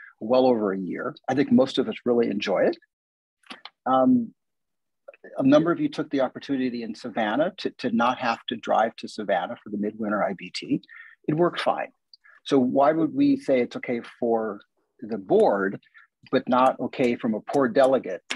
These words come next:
you know, to spend that much time on the road for, for no, I would say, hard, fast reasons? That's my ask of us to be a little more compassionate, um, to the people that don't have any options, um, to, to vote. Um, so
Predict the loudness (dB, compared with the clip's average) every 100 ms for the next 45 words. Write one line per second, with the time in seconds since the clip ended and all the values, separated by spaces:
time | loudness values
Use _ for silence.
0 | -12 _ -8 -4 -4 -8 -16 _ _ -20
1 | -10 -10 -6 -2 0 -2 -4 -6 -4 -4
2 | -6 -8 -10 -14 _ -4 0 0 0 4
3 | 6 6 4 2 -4 -10 _ _ _ _
4 | _ _ _ _ 0 2 2 0 -2 0
5 | 2 2 0 -6 -4 -2 -4 -8 -14 -14
6 | -20 -2 -2 0 2 2 0 -4 -10 -10
7 | -14 _ -12 -6 -6 -4 -4 0 0 0
8 | -2 -4 -8 -6 -6 -4 -6 -6 -10 -16
9 | -20 -10 -8 -2 0 0 0 0 0 -2
10 | -8 -20 _ _ -4 2 2 4 2 0
11 | 0 -2 -6 -18 -20 _ _ -8 -8 -10
12 | -14 -8 -6 -6 -6 -4 2 2 0 -6
13 | -14 -6 -4 -4 -10 _ -4 0 0